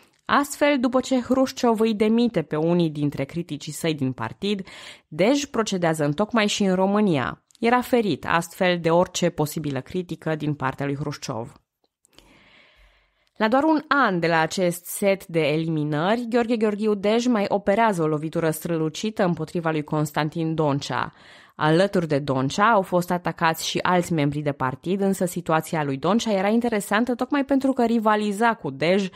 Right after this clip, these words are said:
în ceea ce privește evenimentele din interbelic, de la atelierele C F R Grivița.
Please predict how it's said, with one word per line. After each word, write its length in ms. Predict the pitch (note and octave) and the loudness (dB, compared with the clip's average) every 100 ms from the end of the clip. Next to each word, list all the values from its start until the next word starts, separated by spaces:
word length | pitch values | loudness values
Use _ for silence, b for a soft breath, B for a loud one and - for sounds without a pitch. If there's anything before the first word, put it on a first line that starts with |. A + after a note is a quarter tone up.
| B B B | B B B
în 120 | A3 | -2
ceea 180 | A3 B3+ | 2 2
ce 140 | A#3+ F#3 | 2 0
privește 480 | D#3+ D#3+ F3 - | 0 0 0 2
evenimentele 600 | E3 E3 E3 D#3 D#3+ F3 | 0 2 0 0 0 -2
din 140 | F3 F#3+ | 0 0
interbelic, 840 | G3 G3 F#3+ F#3+ G3+ D#3 B2+ - | 0 2 0 2 2 2 -2 -4
de 100 | D3 | -2
la 120 | D3 | 0
atelierele 640 | C#3 C#3+ C#3+ F3 F#3 D#3+ | 0 -2 -2 -2 0 -2
C 80 | C#3 | -2
F 220 | - D3+ | -6 -6
R 120 | D3+ C#3+ | -4 -4
Grivița. 720 | C#3 C3 B2 A2+ - G#2+ - | -4 -6 -8 -12 -10 -10 -10